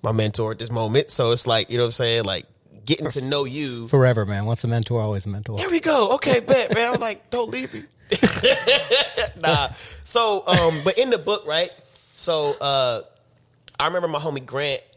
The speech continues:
Speaker 1: uh, spoke, and he quoted this. Uh, well, he essentially said,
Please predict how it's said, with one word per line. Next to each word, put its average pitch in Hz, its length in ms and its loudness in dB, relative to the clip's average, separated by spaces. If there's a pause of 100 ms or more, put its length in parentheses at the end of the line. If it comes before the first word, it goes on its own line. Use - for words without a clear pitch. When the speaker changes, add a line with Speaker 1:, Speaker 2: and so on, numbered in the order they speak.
(100)
Speaker 1:
uh, 113 300 -4
spoke, - 480 -6 (380)
and 135 80 -10
he 131 60 -4
quoted 139 380 -2
this. 123 260 -6
Uh, 113 340 -12
well, 117 160 -4
he 120 200 -10 (120)
essentially 139 280 -2
said, 117 360 -6